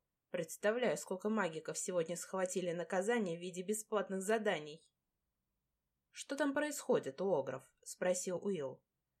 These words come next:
"Ты что, Огров не знаешь? Сначала дубины по голове, а потом уже разбирается, кто это прибыл и зачем.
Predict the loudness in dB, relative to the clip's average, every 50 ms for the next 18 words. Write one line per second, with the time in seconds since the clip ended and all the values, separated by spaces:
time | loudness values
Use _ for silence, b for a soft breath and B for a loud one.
0 | _ _ _ _ -4 -2 0 0 2 4 6 8 8 8 8 6 4 2 0 0
1 | -4 -6 -6 -6 -6 -6 -6 -6 -6 -8 -10 -12 -12 _ -6 0 2 2 2 4
2 | 4 4 6 6 4 2 2 2 2 4 4 4 2 2 0 2 2 4 4 4
3 | 4 4 2 0 0 -2 -4 -4 -2 0 0 2 2 2 2 4 4 4 4 4
4 | 4 2 4 4 6 6 6 6 4 2 0 -4 -10 -6 0 4 6 8 8 8
5 | 6 2 2 4 4 4 4 4 4 4 2 4 4 4 4 6 4 2 0 0
6 | 0 -2 -4 -10